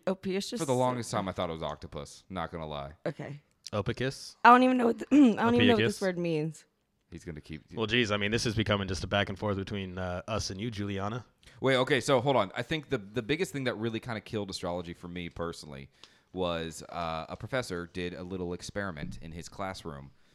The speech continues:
Speaker 2: where he, he went around to each one of the students and said, "Hey, I've seen your birthdays. I got 'em on my register and everything like that. I've given, I've given you a horoscope according to your star date. That's, that blah, blah, blah." And so everyone read it,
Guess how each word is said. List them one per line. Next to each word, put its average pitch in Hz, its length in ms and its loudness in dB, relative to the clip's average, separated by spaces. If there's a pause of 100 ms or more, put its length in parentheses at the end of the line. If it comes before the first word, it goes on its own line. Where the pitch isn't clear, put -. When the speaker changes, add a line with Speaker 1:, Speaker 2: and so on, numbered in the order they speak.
(200)
Speaker 2:
where 85 300 0
he, 92 380 -6 (100)
he 98 220 -6
went 101 260 -4
around 110 420 0
to 98 180 -4
each 98 180 -10
one 104 160 -8
of 101 60 -6
the 95 80 -8
students 87 560 -8 (320)
and 92 140 -8
said, 90 180 -2
"Hey, 82 300 -4 (320)
I've 80 140 -8
seen 95 220 -6
your 110 100 -4
birthdays. 87 440 -4
I 87 40 -6
got 82 160 -4
'em 85 200 -8
on 90 160 -8
my 90 80 -4
register 85 480 -6
and 80 80 -8
everything 80 240 -10
like 82 160 -10
that. 78 300 -6
I've 82 260 -6
given, 123 480 -4
I've 90 220 -8
given 113 240 -6
you 107 320 -2
a 92 80 -6
horoscope 98 640 -6 (260)
according 92 420 -4
to 92 120 -12
your 80 160 -8
star 76 280 -8
date. - 260 -20 (580)
That's, - 260 -10 (180)
that 80 200 -6
blah, 82 160 -4
blah, 80 80 -8
blah." 73 280 -12
And 95 140 -10
so 95 180 -2
everyone 98 380 -6
read 135 220 0
it, 113 180 -4